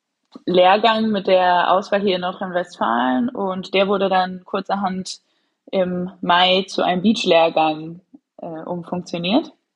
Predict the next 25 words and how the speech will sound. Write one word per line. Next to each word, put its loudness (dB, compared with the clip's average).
Und -2
das 0
war 4
eigentlich -4
meine 2
erste 2
Erfahrung. -2
Ähm, -6
ich -10
hab, -10
klar, 2
vorher 2
hab -2
ich -6
ein 2
bisschen, 0
äh, -6
mit -2
einer 2
Freundin 0
gespielt. -2
Also 2
das -8
waren, -2
ähm, -10